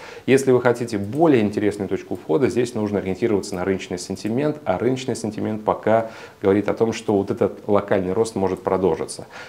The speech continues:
Для спекулятивно настроенных трейдеров я рекомендовал бы вообще сейчас не лезть в эту валютную пару, для долгосрочных инвесторов, э, смотреть, искать себе точку входа, и если вы готовы ждать, уже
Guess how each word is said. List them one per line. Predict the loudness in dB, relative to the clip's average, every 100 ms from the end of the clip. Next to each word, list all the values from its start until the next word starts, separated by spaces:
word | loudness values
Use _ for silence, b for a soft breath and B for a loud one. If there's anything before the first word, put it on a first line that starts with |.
| B
Для | 4 6 6 4
спекулятивно | -4 -6 0 0 2 2 2
настроенных | 2 2 4 4 2
трейдеров | 0 2 2 4 2 2
я | 0 4 4
рекомендовал | 2 -2 0 0
бы | 2 2
вообще | 2 0 -4 -6
сейчас | -8 -8
не | -4
лезть | -2 -4 -6
в |
эту | -10 -2
валютную | 0 0 -4
пару, | -2 0 2 0
для | 0
долгосрочных | -2 -2 -4 -2 -6 -4 -6
инвесторов, | -4 0 -2 0 -2 -2 0
э, | 0 0 -6
смотреть, | -6 -4 -2 0 0 0 B B B
искать | -10 2 4 4
себе | 2
точку | 0 -2 -2 -10
входа, | 2 4 6 2 B B
и | 0
если | 4 6 4 4 2
вы | 4 2
готовы | 0 0 0 0
ждать, | 2 2 2 -4
уже | -2 0